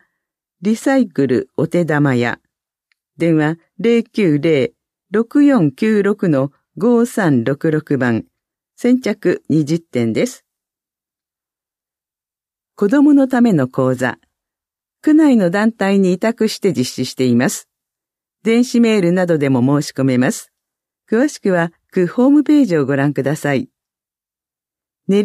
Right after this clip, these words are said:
馬ゆうゆうスクール。お琴を触ってみよう。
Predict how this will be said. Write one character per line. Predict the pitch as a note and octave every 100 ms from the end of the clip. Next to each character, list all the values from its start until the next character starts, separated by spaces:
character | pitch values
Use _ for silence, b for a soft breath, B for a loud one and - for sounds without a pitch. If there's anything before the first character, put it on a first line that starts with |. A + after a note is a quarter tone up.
| A#3+
馬 | A3 F#3+ - -
ゆ | D3+ C4
う | C4
ゆ | A#3 A3+
う |
ス | -
ク | -
ー | F#3 D3
ル。 | A#2+ - _ _ _ _ _ _ _ _ _ _
お | F3+
琴 | A3+ E4 - C4+ D3+
を | C#3
触 | - D#3+ F3
っ | F#3
て | _ E3+
み | E3+ D#3
よ | D#3+ C3 -
う。 | -